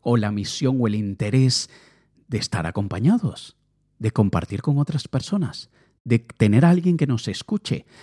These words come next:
de poder ofrecer apoyo? ¿Es que acaso no es con un interés? ¿No es con un interés que tenemos una pareja?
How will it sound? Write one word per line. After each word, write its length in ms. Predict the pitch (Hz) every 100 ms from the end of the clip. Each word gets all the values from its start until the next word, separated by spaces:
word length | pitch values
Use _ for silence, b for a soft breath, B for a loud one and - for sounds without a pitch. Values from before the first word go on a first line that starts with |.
| B
de 140 | 156
poder 380 | - 107 110 202
ofrecer 460 | 220 - 107 117 90
apoyo? 560 | 85 90 87 95 104 _ _ _ _
¿Es 160 | 143 131
que 100 | 202
acaso 300 | 214 196 196
no 140 | 185
es 140 | 170 -
con 220 | 160 143
un 160 | 147
interés? 680 | 143 139 120 101 123 202 - B B B B
¿No 100 | 131
es 80 | -
con 200 | 175 175
un 160 | 175
interés 440 | 175 156 117 117 -
que 120 | 131
tenemos 400 | 123 110 139 -
una 180 | 131 123
pareja? 560 | 92 101 - 247 254